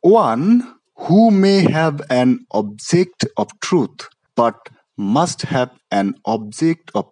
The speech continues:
pleasure, and who uses separate parts united together. That means, it must have organic unity. The parts united together in judicious combination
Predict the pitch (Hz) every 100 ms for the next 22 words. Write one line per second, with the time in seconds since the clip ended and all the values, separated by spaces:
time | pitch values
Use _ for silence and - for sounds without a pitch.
0 | _ 131 117 92 90 85 117 _ _ _
1 | _ 190 170 139 170 208 233 165 160 208
2 | - - _ 165 196 214 190 214 208 -
3 | 151 151 185 220 220 _ 131 165 196 180
4 | - - - _ 127 147 143 143 143 120
5 | 95 85 90 101 _ _ _ _ _ -
6 | 185 160 208 - - _ 135 139 151 175
7 | - 143 120 - 107 110 123 147 - 95
8 | 85 - - _ _ _ 143 143 202 214
9 | 240 - - 233 127 135 151 160 160 -
10 | 190 156 104 120 151 - _ 147 208 208
11 | - _ 104 113 135 190 226 - 208 196
12 | 180 - 120 101 131 175 175 - 95 -